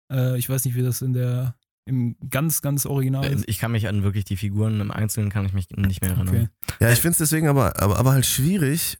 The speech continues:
Speaker 3: weil, also was heißt schwierig, aber ich find halt, Paul ist für mich gar nicht so der, äh, tragende Charakter gewesen, so der Story, sondern es war halt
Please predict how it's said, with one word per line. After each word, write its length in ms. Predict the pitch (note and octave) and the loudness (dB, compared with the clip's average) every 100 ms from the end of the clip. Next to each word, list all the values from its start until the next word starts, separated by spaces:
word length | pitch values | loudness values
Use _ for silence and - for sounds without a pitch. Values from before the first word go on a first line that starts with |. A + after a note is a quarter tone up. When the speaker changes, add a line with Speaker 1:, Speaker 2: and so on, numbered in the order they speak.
| - | -10
Speaker 3:
weil, 500 | - G#2 G#2+ A2 - | -2 2 4 4 2
also 180 | A2 G#2+ | 2 2
was 160 | A2+ | 2
heißt 140 | B2+ - | 2 2
schwierig, 220 | C#3+ G#2 | 2 2
aber 160 | G2 A#2+ | 2 2
ich 80 | |
find 160 | - D3 | 2 2
halt, 160 | C#3+ - | 0 0
Paul 580 | - D#3 E3 D#3+ D3+ - | 0 2 2 2 0 -2
ist 100 | D3 | -2
für 100 | - | 2
mich 200 | C3 C#3+ | 2 2
gar 200 | - A#2+ | 2 2
nicht 140 | C3 B2 | 2 2
so 120 | B2 | 2
der, 400 | A#2+ A#2+ A2+ G2+ F2+ | 2 2 2 2 0
äh, 420 | F2+ D2 C2 C#2 | -2 -2 -4 -4
tragende 420 | - A#2+ C#3 B2+ | 0 2 4 4
Charakter 480 | - D3+ F3 D3 G2+ | 4 0 0 2 4
gewesen, 500 | G2 F#2+ G2 G2+ G2 | 4 6 6 6 6
so 180 | G2 G2+ | 6 4
der 260 | G2 G2 G2 | 4 2 2
Story, 380 | - G#2 G2 G2 | 2 4 4 4
sondern 260 | G#2 G#2+ | 4 4
es 160 | G2+ G2 | 2 2
war 240 | G#2+ G#2+ | 4 4
halt 360 | A#2+ A2 A2+ - | 4 4 2 -2